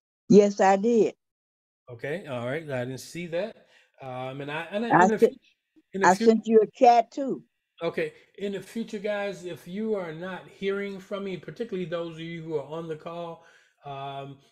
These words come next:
Speaker 2: it's a matter of you just making sure you get my attention in some way, um, to make sure that. Thank you. I didn't see that. I don't see it in the chat.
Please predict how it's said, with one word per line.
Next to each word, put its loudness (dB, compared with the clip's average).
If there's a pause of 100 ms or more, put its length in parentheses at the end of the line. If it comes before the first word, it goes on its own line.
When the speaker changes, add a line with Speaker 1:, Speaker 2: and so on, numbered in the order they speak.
(120)
Speaker 2:
it's -10
a -6
matter -6
of -6
you -12
just -10
making -8
sure -12
you -12
get -10
my -10
attention -12
in -14
some -14
way, -10 (360)
um, -12 (200)
to -16
make -4
sure -4
that. -10
Thank -8
you. -8
I -8
didn't -8
see -14
that. -8
I -10
don't -16
see -16
it -14
in -14
the -14
chat. -14